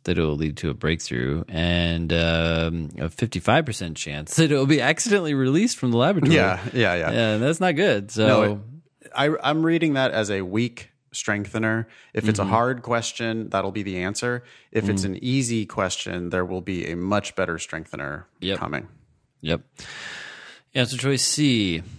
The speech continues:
Speaker 1: So we've crossed out A for sure. B were either crossed out or on the fence. C. Variola is a rare type of virus in that it can only be transmitted from one human to another,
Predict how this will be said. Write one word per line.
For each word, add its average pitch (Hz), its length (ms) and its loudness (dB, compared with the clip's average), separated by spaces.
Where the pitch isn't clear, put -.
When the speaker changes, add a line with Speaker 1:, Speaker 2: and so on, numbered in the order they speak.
Speaker 1:
So 120 240 4
we've 117 240 -2
crossed 156 420 -2
out 120 180 0
A 113 220 2
for 107 180 -2
sure. 104 500 -2
B 110 540 -6
were 98 440 -2
either 95 500 -2
crossed 98 400 -4
out 98 160 2
or 87 120 -2
on 85 120 -6
the 82 80 -10
fence. 113 540 -2
C. 117 400 2
Variola 117 760 2
is 107 140 -4
a 101 80 -2
rare 92 300 -2
type 101 240 -4
of 85 100 -6
virus 71 720 -6
in 160 260 2
that 101 300 0
it 117 140 -2
can 107 260 -4
only 156 340 2
be 127 200 2
transmitted 104 680 -2
from 87 340 -6
one 110 260 0
human 113 420 0
to - 160 -6
another, 90 480 -2